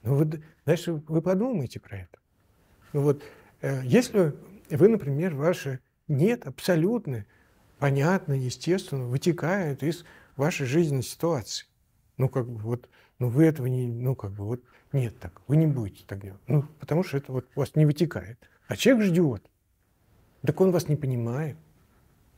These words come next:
да? Вы можете ему объяснить, если он всё равно хочет и говорит: "Да нет, мне плевать, что у тя-, это не вытекает из твоей жизни,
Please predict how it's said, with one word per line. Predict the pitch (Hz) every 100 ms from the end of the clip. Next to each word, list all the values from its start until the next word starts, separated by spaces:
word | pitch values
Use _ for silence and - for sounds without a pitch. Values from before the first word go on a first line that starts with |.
| -
да? | 143 156 - _ _ -
Вы | 113
можете | 165 170 220
ему | 214
объяснить, | 208 269 - 247 143
если | - -
он | 160
всё | 190
равно | 208
хочет | 202 269 277 123 - _ _ -
и | 139
говорит: | 139 117
"Да | 117
нет, | 165 247 208 -
мне | 147 120
плевать, | 156 185 196 - - - -
что | - 151
у | 135
тя-, | 151
это | 151 147 139
не | 139
вытекает | 156 160 170 123 107
из | 120
твоей | - 123
жизни, | 151 262 - 135